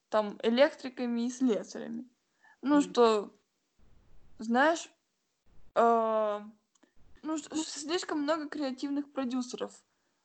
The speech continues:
Speaker 1: Ну, э-, это вообще не связано к этому, не относится к этому посту, это
Speaker 2: Да.
Speaker 1: уже отдельная такая тема.
Speaker 2: Мгм.
Speaker 1: Тебе не кажется, что вот, э, у молодёжи сейчас действительно
Speaker 2: Тренд?
Speaker 1: такая,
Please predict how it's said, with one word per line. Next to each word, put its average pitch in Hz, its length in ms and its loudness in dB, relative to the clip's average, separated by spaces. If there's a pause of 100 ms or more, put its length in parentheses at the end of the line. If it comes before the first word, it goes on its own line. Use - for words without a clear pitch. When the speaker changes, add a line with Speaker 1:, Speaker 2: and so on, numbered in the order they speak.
(240)
Speaker 1:
Ну, 277 260 2
э-, - 40 6 (220)
это 311 220 8
вообще 330 200 2
не 302 100 6
связано 285 440 6
к 233 80 -2
этому, 226 500 -2
не 240 240 -4
относится 247 420 -4
к - 60 -10
этому 214 320 -8
посту, 302 420 -4
это 233 180 2
Speaker 2:
Да. - 20 4
Speaker 1:
уже 226 160 -2
отдельная 214 420 -4
такая 214 260 -4
тема. 285 420 -4 (520)
Speaker 2:
Мгм. 202 240 2
Speaker 1:
Тебе 220 220 2
не 277 100 4
кажется, 392 320 8
что 277 280 -6
вот, 240 280 -6
э, 247 60 -2
у 220 220 -2
молодёжи 254 680 0
сейчас 233 260 -8
действительно 220 800 -6 (840)
Speaker 2:
Тренд? 202 320 2
Speaker 1:
такая, 226 420 -2